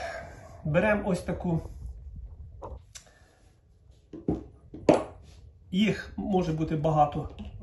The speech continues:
фірм, це Белота. Е, тут дуже міцний метал, який набагато міцніший. Кладемо приблизно однаково, як тут заточено, тобто на вугол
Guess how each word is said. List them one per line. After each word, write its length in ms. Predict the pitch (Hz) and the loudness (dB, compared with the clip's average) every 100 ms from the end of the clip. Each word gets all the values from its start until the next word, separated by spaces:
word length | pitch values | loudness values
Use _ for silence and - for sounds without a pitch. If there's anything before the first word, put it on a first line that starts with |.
| - - - | -10 -10 -10
фірм, 340 | - 208 214 160 | -6 -2 -2 -2
це 180 | - 147 | -2 -4
Белота. 640 | 143 151 214 233 233 - - - - - - - - - | -2 2 2 2 0 0 -12 -18 -18 -14 -14 -14 -16 -8
Е, 340 | 151 147 147 151 | -4 -2 -2 -2
тут 180 | 175 151 - | -2 -2 0
дуже 500 | 156 147 151 143 - 160 | 0 2 -2 0 2 4
міцний 440 | 156 156 160 151 | 4 2 0 2
метал, 500 | 147 151 - 349 302 - - - | 2 2 6 8 8 2 -2 -10
який 360 | 139 - 151 | -10 -6 -4
набагато 460 | 143 143 147 160 170 | -2 -2 -2 -4 -4
міцніший. 680 | 160 - 233 240 - 208 - - - - - - | -4 -2 0 0 -2 -6 -8 -12 -12 -12 -12 -4
Кладемо 500 | - 190 190 175 254 - - - - - - - - | 6 8 8 6 6 0 -12 -14 -16 -14 -14 -14 -6
приблизно 600 | - 175 170 160 151 151 - | 0 2 4 2 2 -2 0
однаково, 840 | 202 180 165 175 151 - 156 - - | 2 4 4 4 4 2 -2 -4 -4
як 360 | 175 170 160 - | 2 6 6 4
тут 180 | 160 143 | -2 0
заточено, 720 | 156 - 156 - 170 151 - - - - - 160 | -2 0 0 0 0 0 -2 -8 -10 -10 -6 0
тобто 220 | 151 - - - - - - - - | 0 0 -6 -8 -10 -8 -8 -2 4
на 400 | - 160 156 - - - - | 8 8 6 2 -8 -16 -6
вугол 640 | 156 180 170 143 143 - | 2 6 6 4 -2 -6